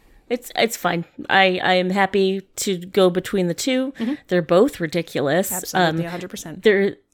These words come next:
Speaker 1: there's an amazing, uh, cliff fight in the Snake Eyes Jinx movie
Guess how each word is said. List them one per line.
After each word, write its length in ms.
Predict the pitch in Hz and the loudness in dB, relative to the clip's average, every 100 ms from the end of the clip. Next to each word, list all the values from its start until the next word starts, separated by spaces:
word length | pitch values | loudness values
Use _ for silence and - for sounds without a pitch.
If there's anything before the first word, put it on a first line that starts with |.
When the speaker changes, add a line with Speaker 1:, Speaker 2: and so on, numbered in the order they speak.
| _ | _
Speaker 1:
there's 340 | 190 220 185 | 0 2 2
an 80 | 180 | 0
amazing, 1000 | 170 170 170 196 254 214 175 170 165 170 - | -2 0 0 2 0 0 0 0 -4 -8 -6
uh, 320 | 165 156 - - | -4 -4 -8 -12
cliff 400 | - - - 226 - | -16 -14 2 2 2
fight 540 | - - 127 - - _ - - - - | -8 -6 -6 -6 -14 _ -20 -20 -16 -4
in 280 | 175 156 | -2 -2
the 260 | 160 147 143 | -4 -4 -4
Snake 340 | - 165 156 | -4 -2 -2
Eyes 260 | 156 151 147 | -2 -2 -4
Jinx 380 | - 175 - 170 | -2 -2 -4 -8
movie 500 | 170 - - - | -8 -8 -8 -8